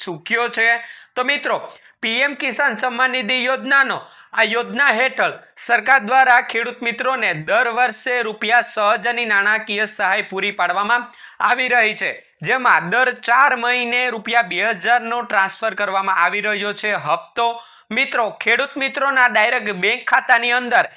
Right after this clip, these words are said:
એટલે કે ડી બી ટી દ્વારા ટ્રાન્સફર કરવામાં આવે છે. મિત્રો, અત્યાર સુધીમાં ગુજરાતના તમામ ખેડૂત મિત્રોએ અઢાર હપ્તાનો લાભ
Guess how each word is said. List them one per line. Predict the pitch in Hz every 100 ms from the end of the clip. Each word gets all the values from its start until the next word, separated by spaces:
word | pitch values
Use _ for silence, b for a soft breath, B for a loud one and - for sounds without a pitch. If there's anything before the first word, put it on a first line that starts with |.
| b b
એટલે | 208 208 233
કે | 226 233 180
ડી | 180
બી | 202 233
ટી | 254 202
દ્વારા | 254 269 247 254
ટ્રાન્સફર | - - - - 208 220 - 247 220
કરવામાં | 233 220 220 226 226 - 160
આવે | 196 233
છે. | 226 233 233 240 B B B
મિત્રો, | 226 269 269 262 254 208
અત્યાર | 214 - 254 247 -
સુધીમાં | 262 269 240 180 175 180
ગુજરાતના | 170 240 247 240 240 -
તમામ | 196 196 240 262 -
ખેડૂત | 254 254 277
મિત્રોએ | 269 262 262 220 147 - -
અઢાર | 185 185 262 262
હપ્તાનો | 269 - 277 254 214
લાભ | 214 262 196